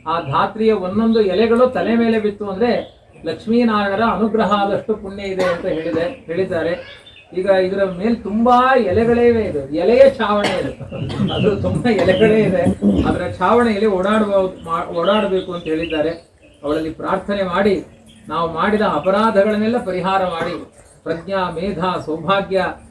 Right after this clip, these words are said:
ಮೊನ್ನೆ ಭಂಡಾರಕೇರಿ ಸ್ವಾಮಿಗಳು ಇಲ್ಲಿಗೆ ಬಂದು ಪಶ್ಚಿಮ ಜಾಗರ ಪೂಜೆ ಮಾಡಿ ಹೇಳ್ತಾ ಇದ್ರು. ಮಕ್ಕಳೆಲ್ಲ ತೀರ್ಥ ಪ್ರಬಂಧ ಹೇಳ್ತಾ ಇದ್ರು. ಅವ್ರು ಹೇಳಿದ್ರು, "ಕುಪ್ಪಣ್ಣ ಭಟ್ರು ಅಂತ ವಿದ್ಯಾಮಾನ್ಯದ-, ಆ, ವಿದ್ಯಾಮಾನ್ಯರ ತಂದೆ, ನನಗೆ ಒಳ್ಳೆ ಮಗ ಆಗಬೇಕು, ಬ್ರಹ್ಮಜ್ಞಾನಿಯಾದ ಮಗ ಆಗಬೇಕು" ಅಂತ ಪ್ರತಿದಿನ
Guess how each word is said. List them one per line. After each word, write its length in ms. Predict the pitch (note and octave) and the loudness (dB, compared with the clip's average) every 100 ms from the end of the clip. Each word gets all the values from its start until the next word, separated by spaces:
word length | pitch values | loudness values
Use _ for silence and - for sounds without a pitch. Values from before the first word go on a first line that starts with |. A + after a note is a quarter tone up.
| - - - | -20 -20 -16
ಮೊನ್ನೆ 260 | D#3 F#3 - | -8 -4 -4
ಭಂಡಾರಕೇರಿ 520 | F3+ G3+ G#3+ G3+ F#3+ | -2 -2 -2 -4 -4
ಸ್ವಾಮಿಗಳು 420 | F3+ F#3 G3 F#3+ | -2 -2 -2 -4
ಇಲ್ಲಿಗೆ 280 | F#3 F3+ F3 | -4 -4 -6
ಬಂದು 300 | D#3+ G3+ G#3 | -4 -4 -2
ಪಶ್ಚಿಮ 360 | E3+ - G#3 F#3+ | -4 -6 -4 0
ಜಾಗರ 340 | F#3+ F3+ F3+ | 0 0 -4
ಪೂಜೆ 260 | F3 F3 F3+ | -6 -6 -6
ಮಾಡಿ 220 | E3+ F3+ | -4 -4
ಹೇಳ್ತಾ 340 | D#3+ D#3+ - | -4 0 0
ಇದ್ರು. 220 | - - C4+ - C4 A3+ A3+ | 2 -2 -2 -6 -10 -14 -10
ಮಕ್ಕಳೆಲ್ಲ 400 | A3 G#3+ G#3+ A#3 | -4 0 4 4
ತೀರ್ಥ 300 | A3+ G#3+ A3+ | 2 0 0
ಪ್ರಬಂಧ 380 | A3 G#3 G3+ G3+ | 0 0 -2 0
ಹೇಳ್ತಾ 380 | F3+ F#3 F#3 | 0 0 -2
ಇದ್ರು. 140 | D#3+ D#3 | -4 -6
ಅವ್ರು 160 | D3+ | -4
ಹೇಳಿದ್ರು, 320 | F3 G#3 G3 - - - - - - F#3+ | -2 -2 -2 -6 -10 -18 -18 -20 -14 -10
"ಕುಪ್ಪಣ್ಣ 380 | - A#3 A#3+ | -4 0 2
ಭಟ್ರು 300 | A3 G#3+ G#3 | 2 2 0
ಅಂತ 140 | G3+ A3+ | -4 -2
ವಿದ್ಯಾಮಾನ್ಯದ-, 920 | G#3 E3 G#3+ A3 G#3 - G3 F#3+ F#3 | -2 0 0 2 0 -4 -6 -2 0
ಆ, 160 | E3+ E3+ | 0 -4
ವಿದ್ಯಾಮಾನ್ಯರ 720 | D#3+ D3+ G#3+ G#3 F#3 F3+ G3+ | -6 -4 -2 -2 -2 -2 -4
ತಂದೆ, 520 | G3 F3+ F#3+ - - G#2+ F#2+ - _ - | -4 -4 -2 -4 -8 -16 -16 -18 _ -6
ನನಗೆ 260 | G3+ G#3+ | -2 0
ಒಳ್ಳೆ 340 | G3 F3 A#3+ C#4 | 0 0 4 6
ಮಗ 200 | B3 A3+ | 4 2
ಆಗಬೇಕು, 680 | G#3+ A3 A3 G#3+ G3+ A3 | 2 2 2 0 0 0
ಬ್ರಹ್ಮಜ್ಞಾನಿಯಾದ 880 | G#3+ F3+ F#3 G#3+ G#3 G3+ G3+ G3 F#3 | -2 -4 0 0 0 -4 -4 -4 -4
ಮಗ 240 | F#3 F#3+ G#3 | -4 -2 0
ಆಗಬೇಕು" 480 | G#3 F#3+ F#3 F3+ | 0 0 -4 -6
ಅಂತ 160 | E3+ G#3 | -8 -6
ಪ್ರತಿದಿನ 600 | G#3 D#3+ E3+ A#3+ A3 | -6 -6 -4 0 0